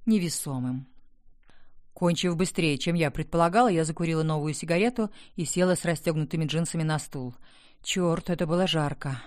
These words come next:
Я так сильно вспотела, что одежда прилипла к телу. Плевать.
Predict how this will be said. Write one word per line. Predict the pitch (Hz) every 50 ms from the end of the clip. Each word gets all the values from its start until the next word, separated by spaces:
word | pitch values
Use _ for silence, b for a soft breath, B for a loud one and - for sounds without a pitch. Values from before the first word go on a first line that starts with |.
| B B
Я | - 165
так | - 170 156
сильно | - - 170 160 160 147
вспотела, | - - 170 156 139 - 208 202 180 147 - b b b b b
что | - - - 175
одежда | 170 170 151 175 190 190 175 170
прилипла | 131 - 165 160 160 165 - 160 175
к | -
телу. | - - - 165 147 139 143 139 - b b b b b b
Плевать. | - - 233 175 147 143 135 - -